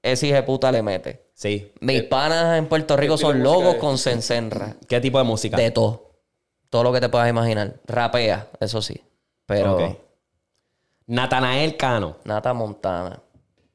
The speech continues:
Speaker 1: ¿Ese todavía sigue haciendo música?
Speaker 2: Sí, está, está por ahí dando bandazos.
Speaker 3: Sí, ese se
Speaker 2: Tacho.
Speaker 3: lo trabajó. Yo creo que, este, no sé qué carajo es lo que es, pero Alex Gárgola.
Speaker 1: ¿Trabajó
Speaker 3: Está,
Speaker 1: con
Speaker 3: está
Speaker 1: ese
Speaker 3: envuel-,
Speaker 1: álbum?
Speaker 3: está envuelto, sí, ahí.
Speaker 1: Mm,
Speaker 2: Ok.
Speaker 1: probablemente le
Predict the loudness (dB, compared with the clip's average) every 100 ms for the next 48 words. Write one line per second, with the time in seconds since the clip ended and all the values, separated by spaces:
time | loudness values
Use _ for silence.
0 | _ -10 -6 -2 -2 -2 -2 -4 -6 -8
1 | -10 -10 -10 -10 -14 -20 _ _ _ -6
2 | -4 -2 -2 -2 -2 0 0 -2 -2 -4
3 | -2 -4 -4 -6 -6 -6 -2 -2 0 0
4 | 0 0 0 0 -2 -2 -4 -4 -8 -10
5 | -10 -8 -8 -6 -6 -6 -8 -8 -6 -4
6 | -2 -4 -2 -2 -2 0 0 0 0 0
7 | -2 -2 -4 -2 -2 -4 -8 -20 _ -20
8 | -20 -2 2 2 2 2 0 2 2 2
9 | 0 -2 -2 -2 -2 -4 -6 -6 -6 -10
10 | -16 _ _ -8 -4 2 2 2 -2 -4
11 | -4 -2 -2 -2 -4 -8